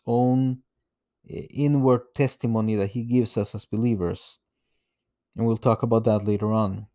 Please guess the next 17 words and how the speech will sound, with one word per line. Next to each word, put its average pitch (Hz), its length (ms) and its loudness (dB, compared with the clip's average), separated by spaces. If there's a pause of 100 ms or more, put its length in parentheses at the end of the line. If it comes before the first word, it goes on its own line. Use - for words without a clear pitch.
(1120)
And 123 380 4
we 120 120 4
need 120 220 2
to 139 60 0
break 117 380 2
with 120 280 0
traditions 135 720 2
that 104 140 -2
hold 110 260 -2
us 120 120 -2
back 107 340 0
from 107 240 -2
doing 113 240 2
the 113 80 0
work 104 280 -2
of 127 140 -4
God 98 380 -2